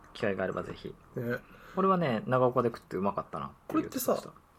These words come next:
Speaker 2: なんか生姜苦手な人はあんまり食べづらいって感じ？
Speaker 1: あ、あのね、そんなね、生姜とは来ない。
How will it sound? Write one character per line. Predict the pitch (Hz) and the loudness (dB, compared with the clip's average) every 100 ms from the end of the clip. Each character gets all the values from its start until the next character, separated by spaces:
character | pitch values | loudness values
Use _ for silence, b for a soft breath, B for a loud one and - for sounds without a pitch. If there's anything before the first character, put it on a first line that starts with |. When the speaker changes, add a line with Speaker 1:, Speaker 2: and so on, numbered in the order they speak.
| - | -4
Speaker 2:
な | 147 | -2
ん | |
か | 131 110 | 0 -4
生 | - - 294 302 | -4 0 2 4
姜 | |
苦 | 262 185 214 | 6 6 4
手 | 226 | 4
な | 226 220 | 4 4
人 | 208 240 | 4 2
は | 135 - | 2 2
あ | |
ん | 135 | 4
ま | 143 | 4
り | 139 | 2
食 | - 131 | 2 4
べ | |
づ | 139 | 6
ら | 160 | 6
い | |
っ | 139 | 4
て | |
感 | - 117 | 0 -4
じ？ | 107 | -2
Speaker 1:
あ、 | - | 2
あ | 185 | 4
の | 190 | 4
ね、 | 170 | 4
そ | - 359 | 0 -2
ん | 370 | 0
な | 370 | 0
ね、 | 302 120 | 0 -2
生 | - - | -2 -2
姜 | 214 269 262 247 - - - - - - | 2 4 6 4 0 -12 -20 -20 -10 4
と | 202 | 6
は | 110 | 6
来 | - | 4
な | 110 | -4
い。 | - | -4